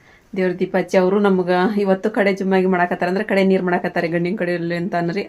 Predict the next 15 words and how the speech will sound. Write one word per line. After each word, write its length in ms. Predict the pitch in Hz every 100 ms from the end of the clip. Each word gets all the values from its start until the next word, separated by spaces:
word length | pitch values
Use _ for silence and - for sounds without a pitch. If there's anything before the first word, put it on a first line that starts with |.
| -
ಅವರು 280 | 170 175 202
ನಮಗೆ 280 | 202 185
ಊಟಕ್ಕೆ 320 | 170 170 190 -
ಕೇಳ್ಯಾರಿಪ್ಪ, 380 | 185 190 175
"ರಾತ್ರಿ 260 | 165 160 180
ಬರ್ರಿ 300 | 170 175 180
ನೀವು 140 | 175
ಜುಮ್ಮಾಗಿಗೆ" 520 | 165 170 175 175 175 180
ಅಂತ 180 | 190
ಹೇಳ್ಯಾರಿ. 440 | 175 175 170 185 294 - - - _ -
ನೋಡನ್ರಿ 340 | 202 196 180
ಹೋಗೋದಾತಂತಂದ್ರೆ 880 | 190 175 175 170 175 165 170 185 196
ಹೇಳಿದ್ರೆ 400 | 190 196 202 254
ನಮ್ಮ 160 | 202 175
ಮನೆಯವರು 500 | 185 185 240 -